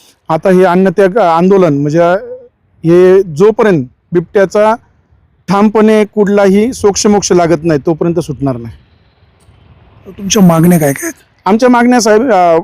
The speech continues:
Speaker 1: आम्ही, अ, हा बिबट्या, आम्ही जर साहेबांना म्हणलो, "साहेब, अ, बिबट्याचं, अ, प्रजनन क्षमता खूप आहे, बिबट्या खूप तालुक्यात वाढला आहे."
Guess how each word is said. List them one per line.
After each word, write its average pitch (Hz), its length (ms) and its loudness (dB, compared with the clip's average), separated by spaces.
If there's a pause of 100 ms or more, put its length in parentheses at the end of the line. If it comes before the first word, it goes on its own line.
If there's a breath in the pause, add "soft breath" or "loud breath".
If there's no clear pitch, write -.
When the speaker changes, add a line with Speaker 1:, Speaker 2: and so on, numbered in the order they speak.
Speaker 1:
आम्ही, 190 480 0
अ, 185 220 -2 (440)
हा 190 180 -4
बिबट्या, 185 460 0
आम्ही 196 160 2
जर 190 140 0
साहेबांना 180 380 0
म्हणलो, 185 160 -2
"साहेब, 165 340 -2
अ, 156 140 2
बिबट्याचं, 165 680 0
अ, 147 380 2
प्रजनन 190 500 -2
क्षमता 180 340 -2
खूप 180 240 0
आहे, 151 180 0
बिबट्या 160 320 -6
खूप 185 200 -4
तालुक्यात 175 320 0
वाढला 165 300 0
आहे." 147 120 2